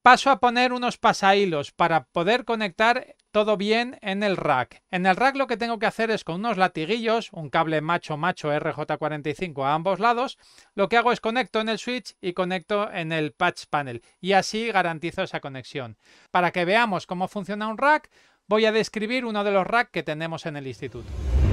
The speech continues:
Vamos a entender lo que es el armario de rack. Este es un armario de rack que tenemos en el instituto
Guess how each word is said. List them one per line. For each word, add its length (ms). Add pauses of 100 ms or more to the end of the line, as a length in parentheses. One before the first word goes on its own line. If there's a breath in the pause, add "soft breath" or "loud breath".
(220)
Vamos 280
a 40
entender 400
lo 180
que 220
es 160
el 80
armario 440
de 120
rack. 400 (580 soft breath)
Este 220
es 80
un 100
armario 360
de 120
rack 220
que 100
tenemos 400
en 100
el 80
instituto 600